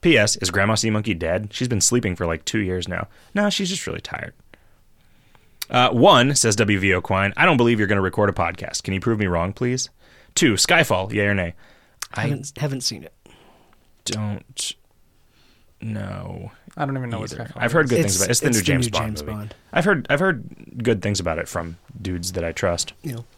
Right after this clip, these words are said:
Speaker 2: I didn't see the previous one. I really liked the first new Bond one, uh,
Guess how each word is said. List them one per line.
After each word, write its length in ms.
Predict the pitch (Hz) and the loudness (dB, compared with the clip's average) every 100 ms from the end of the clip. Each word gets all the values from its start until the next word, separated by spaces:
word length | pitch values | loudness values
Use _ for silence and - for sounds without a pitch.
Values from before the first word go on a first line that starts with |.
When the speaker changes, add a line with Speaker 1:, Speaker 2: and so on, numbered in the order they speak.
| _ - - - _ _ _ - | _ -20 -20 -20 _ _ _ -12
Speaker 2:
I 60 | 151 | -8
didn't 180 | 156 135 | -4 -4
see 160 | - | -4
the 80 | 117 | -6
previous 580 | - - 147 160 160 - | -10 -6 -2 0 0 -2
one. 220 | 214 196 190 | -4 -4 -2
I 60 | |
really 280 | 156 202 190 | 2 4 4
liked 280 | 170 170 - | 2 0 -2
the 80 | 139 | -10
first 580 | - 151 147 - - - _ - - - - - - - _ | -6 -4 -2 -4 -6 -16 _ -20 -20 -20 -20 -20 -20 -20 _
new 240 | 131 131 123 | -6 -4 -4
Bond 440 | 120 120 120 123 - - - - - | -4 -6 -6 -6 -8 -12 -18 -20 -14
one, 420 | 131 117 120 120 104 - | -10 -8 -8 -8 -12 -16
uh, 380 | 127 117 110 110 | -12 -10 -10 -12